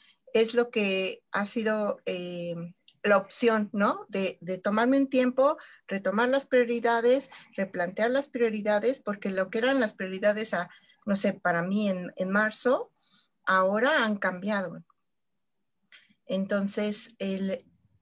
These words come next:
también el, el darme cuenta, ¿no? De, de lo importante que es,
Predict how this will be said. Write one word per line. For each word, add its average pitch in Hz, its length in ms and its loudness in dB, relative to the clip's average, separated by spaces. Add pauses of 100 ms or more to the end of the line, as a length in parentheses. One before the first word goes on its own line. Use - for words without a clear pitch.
(300)
también 220 360 2
el, 269 240 0
el 208 140 -2
darme 240 320 0
cuenta, 220 420 -4
¿no? 190 200 -6
De, 196 280 -6 (120)
de 190 200 -8
lo 190 80 -4
importante 220 680 -2
que 214 280 0
es, - 240 -2